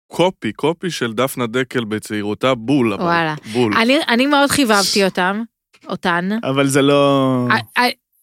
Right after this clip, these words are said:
Speaker 2: והן מאוד, אה, הן מזכירות לי את האחיות קרקוקלי.
Speaker 3: כן, אבל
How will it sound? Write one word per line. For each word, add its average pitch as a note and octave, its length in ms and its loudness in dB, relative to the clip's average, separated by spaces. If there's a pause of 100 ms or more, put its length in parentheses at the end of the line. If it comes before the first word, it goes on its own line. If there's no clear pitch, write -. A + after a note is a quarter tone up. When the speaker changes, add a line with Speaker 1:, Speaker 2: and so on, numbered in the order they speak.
(160)
Speaker 2:
והן G#3+ 260 2
מאוד, A3+ 320 2
אה, A#3 260 2
הן G3 320 -4
מזכירות G3 400 -2
לי A#4+ 100 -2
את - 40 -8 (100)
האחיות A#4+ 300 -2
קרקוקלי. G#4 680 -6
Speaker 3:
כן, C#3+ 220 2
אבל A#2 200 2